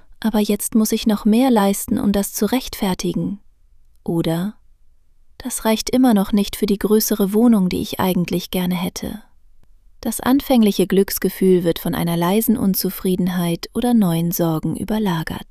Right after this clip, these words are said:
Oder Anna genießt einen schönen Urlaub. Alles ist perfekt, doch unterschwellig ist da vielleicht die leise Wehmut, dass dieser Urlaub bald zu Ende sein wird.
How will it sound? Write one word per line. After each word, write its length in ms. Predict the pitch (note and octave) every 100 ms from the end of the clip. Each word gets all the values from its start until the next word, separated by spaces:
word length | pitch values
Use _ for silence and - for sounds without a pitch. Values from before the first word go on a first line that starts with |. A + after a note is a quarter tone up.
| - _ _ _ _ _ _ -
Oder 260 | C4 A#3
Anna 280 | - G3 F#3
genießt 500 | F3 E3+ E3+ F3 -
einen 180 | E3 E3+
schönen 360 | - F3 E3+ -
Urlaub. 460 | F3 E3 D#3 F#3 - - - _ - - -
Alles 380 | A#3 A3 F3+
ist 180 | - -
perfekt, 720 | - F3 - - - - - - - -
doch 160 | A3
unterschwellig 800 | - A#3 C4+ C#4+ - A#3 A3 A3+
ist 180 | A3 -
da 80 | G#3+
vielleicht 460 | - G3+ G3 G#3
die 80 | G3
leise 460 | G3 F3+ G3+ G#3 G3
Wehmut, 540 | F#3 F#3 F#3 F#3+ - - - - - -
dass 180 | - B3+
dieser 300 | - A#3 A#3
Urlaub 360 | B3 B3+ G3+ -
bald 220 | F#3+ -
zu 140 | -
Ende 280 | - F#3 F3
sein 320 | - - -
wird. 380 | G3+ - - -